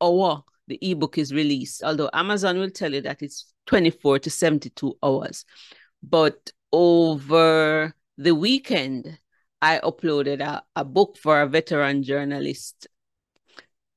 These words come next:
Phyllis Thomas, I Dare You, her memoir. And within an hour,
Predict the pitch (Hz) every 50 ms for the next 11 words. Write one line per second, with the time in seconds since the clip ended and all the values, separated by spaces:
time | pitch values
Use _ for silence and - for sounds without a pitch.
0 | _ _ - - _ - 202 170 156 143 - - - - 185 151 147 143 147 180
1 | 202 - - - _ - 147 147 147 139 135 160 165 160 151 151 156 156 151 156
2 | 156 196 254 277 - _ _ _ _ - 165 156 147 151 156 160 160 156 151 151
3 | 147 147 156 190 247 285 - _ _ _ _ _ _ _ _ _ _ - - 160
4 | 156 151 147 147 139 143 180 180 175 185 185 185 185 180 - - _ 196 190 196
5 | 220 247 240 190 190 185